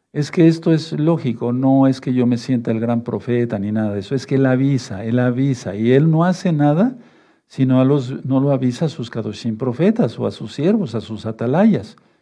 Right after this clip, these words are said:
y no me jacto de eso, al contrario, es una gran responsabilidad. Ahora, eh,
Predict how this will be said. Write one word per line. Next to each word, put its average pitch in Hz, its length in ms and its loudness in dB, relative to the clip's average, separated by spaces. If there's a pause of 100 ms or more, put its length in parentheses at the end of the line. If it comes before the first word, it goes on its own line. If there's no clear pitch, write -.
y 113 100 -6
no 117 140 0
me 131 140 2
jacto 117 360 -2
de 107 140 -2
eso, 98 200 -6
al 98 100 -8
contrario, 113 380 -2
es 117 120 -4
una 135 160 2
gran 131 260 0
responsabilidad. 107 920 -6 (680)
Ahora, 117 400 0 (1600)
eh, 120 480 6